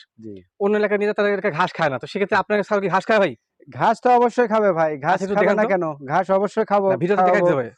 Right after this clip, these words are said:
Speaker 1: হ্যাঁ, আমি খাওয়াই দেখাই দেবো, সমস্যা নাই। গরুর মতো দেখেন গাছ ধরছে।
Speaker 2: খাচ্ছে তো
Speaker 1: এই
Speaker 2: নাকি?
Speaker 1: দেখেন। হ্যাঁ।
Speaker 2: আচ্ছা, এগুলা কি ঘাস?
Speaker 1: এগুলা নেপিয়ার ঘাস ভাই।
Speaker 2: নেপিয়ার ঘাস।
Speaker 1: জি।
Speaker 2: আচ্ছা।
Speaker 1: এগুলা নেপিয়ার পাঁচ ছন্দ ওয়ান ঘাস। আর আপনার দর্শক যদি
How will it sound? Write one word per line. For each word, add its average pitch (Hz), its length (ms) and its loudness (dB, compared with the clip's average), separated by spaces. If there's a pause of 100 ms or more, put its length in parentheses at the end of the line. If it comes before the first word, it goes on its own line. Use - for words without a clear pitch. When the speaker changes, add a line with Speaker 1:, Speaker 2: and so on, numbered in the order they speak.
Speaker 1:
হ্যাঁ, 190 200 2
আমি 214 140 0
খাওয়াই 214 240 2
দেখাই 208 260 2
দেবো, 202 200 2
সমস্যা 185 380 -2
নাই। 180 220 0
গরুর 196 240 -2
মতো 185 180 2
দেখেন 165 260 0
গাছ 151 180 2
ধরছে। 131 300 -8 (300)
Speaker 2:
খাচ্ছে 180 200 -4
তো - 20 4
Speaker 1:
এই 160 60 2
Speaker 2:
নাকি? 160 140 0
Speaker 1:
দেখেন। 110 120 -6 (160)
হ্যাঁ। 160 240 0 (240)
Speaker 2:
আচ্ছা, - 180 -8
এগুলা 214 180 -2
কি 254 100 0
ঘাস? 202 180 0 (320)
Speaker 1:
এগুলা 202 260 4
নেপিয়ার 220 360 2
ঘাস 175 140 0
ভাই। 147 120 -2
Speaker 2:
নেপিয়ার 202 300 0
ঘাস। 139 220 0
Speaker 1:
জি। 151 180 0 (120)
Speaker 2:
আচ্ছা। - 260 -16 (220)
Speaker 1:
এগুলা 185 240 2
নেপিয়ার 208 400 2
পাঁচ 196 200 2
ছন্দ 196 180 0
ওয়ান 202 180 2
ঘাস। 220 240 2 (400)
আর 147 120 0
আপনার 190 300 2
দর্শক 196 380 0
যদি 247 160 2